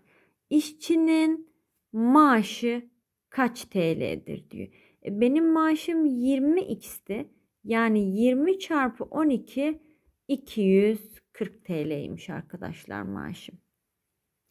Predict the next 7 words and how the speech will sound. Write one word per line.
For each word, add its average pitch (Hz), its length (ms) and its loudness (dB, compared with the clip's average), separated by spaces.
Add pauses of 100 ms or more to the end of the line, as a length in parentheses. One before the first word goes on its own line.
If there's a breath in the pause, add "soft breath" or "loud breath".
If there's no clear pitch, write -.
(360 soft breath)
Gördüğünüz 208 520 4
gibi 196 240 -6
dikkat 370 280 -2
etmeniz 220 440 -2
gereken 202 480 -2 (100)
tek - 240 -2
arkadaşlar, 175 720 -4